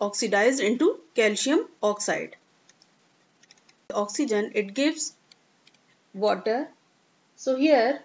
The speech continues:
hydrogen is oxidized and oxygen is reduced. Hydrogen is oxidized, electrons in, in its outermost orbital.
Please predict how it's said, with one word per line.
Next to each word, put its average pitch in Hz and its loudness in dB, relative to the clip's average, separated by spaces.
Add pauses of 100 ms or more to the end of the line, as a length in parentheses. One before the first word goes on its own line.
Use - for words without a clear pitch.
(320)
hydrogen 311 4
is 311 6
oxidized 214 -2
and 214 -6
oxygen 254 -4
is 370 -2 (120)
reduced. 202 -2 (1400)
Hydrogen 240 2
is 370 0 (240)
oxidized, 202 -2 (600)
electrons 226 -4
in, 262 -4
in 311 4
its 370 4
outermost 247 2
orbital. 196 -2